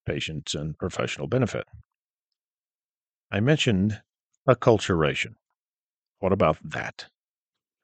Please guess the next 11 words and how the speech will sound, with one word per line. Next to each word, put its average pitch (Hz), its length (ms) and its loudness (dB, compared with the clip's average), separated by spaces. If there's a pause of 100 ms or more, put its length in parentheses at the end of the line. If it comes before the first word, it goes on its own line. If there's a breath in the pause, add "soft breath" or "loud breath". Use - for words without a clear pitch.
What 117 140 2
is 135 100 2
different 92 520 2
about 78 260 0
the 80 80 -8
profession 82 480 -4
of 76 80 -8
physical 85 320 -4
therapy 78 380 -4
than, 73 180 -6
say, 69 300 -4